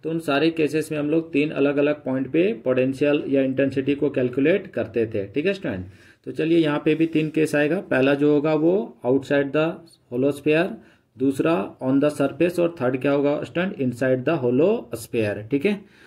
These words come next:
तो मान लेते हैं ये इसका सेंटर है और इसका रेडियस मान ले रहे हैं स्टूडेंट, hollow sphere का आर है और इस पे जो मास है वो मास कितना मान लिया स्टूडेंट, कैपिटल एम। ठीक है,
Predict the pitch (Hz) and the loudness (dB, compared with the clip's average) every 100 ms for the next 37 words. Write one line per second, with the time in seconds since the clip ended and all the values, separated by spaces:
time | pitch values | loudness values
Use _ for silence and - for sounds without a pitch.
0 | _ - 139 143 156 160 165 160 160 - | _ -4 -2 0 0 2 4 4 2 0
1 | 170 156 147 143 156 160 190 - 131 135 | -2 0 0 2 2 0 -2 -6 -2 0
2 | 139 139 131 120 160 139 139 147 156 151 | 0 -2 -8 -2 2 4 4 2 0 0
3 | 143 147 147 143 - 147 185 202 - - | 0 2 2 0 -2 -2 -2 -6 -12 -6
4 | 127 139 - 143 135 131 160 190 - 165 | 0 0 0 0 0 0 -2 -4 -4 -2
5 | 135 135 165 139 131 131 147 147 143 131 | 0 0 -2 -2 -2 -2 -2 0 2 0
6 | 139 127 151 151 131 131 135 135 139 131 | -2 -2 0 0 0 -2 -2 -4 -2 0
7 | 131 135 131 175 233 - - 120 123 127 | 0 0 0 0 -2 -4 -8 -4 -2 -2
8 | 151 - 117 101 101 - 143 196 | -4 -4 -6 -6 -8 -6 -4 -2